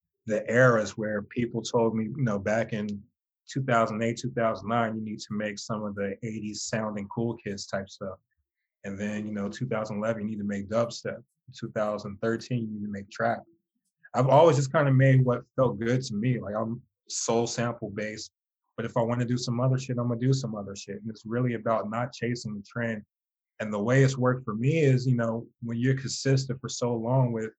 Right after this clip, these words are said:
a sound and people can kind of figure out who you are without being boring, but just, like, that's a, you know,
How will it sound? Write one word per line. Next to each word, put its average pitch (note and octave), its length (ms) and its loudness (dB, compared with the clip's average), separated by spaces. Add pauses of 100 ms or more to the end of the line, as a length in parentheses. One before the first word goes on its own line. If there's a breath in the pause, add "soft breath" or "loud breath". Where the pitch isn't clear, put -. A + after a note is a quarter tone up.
(760)
a F2+ 80 -4
sound B2 480 2
and A2 80 -4
people B2 220 0
can A2 120 -6
kind A2+ 280 -4
of - 80 -12
figure A#2 280 0
out G#2+ 140 0
who G#2+ 140 -4
you G#2+ 200 -4
are A#2 140 2
without E3 340 4
being B2 240 2
boring, G#2 440 0
but G2+ 120 -6
just, A#2 300 -6
like, G#2 380 -2
that's A#2+ 260 -4
a, A2 220 -4 (100)
you A#2 80 -6
know, G2+ 180 -4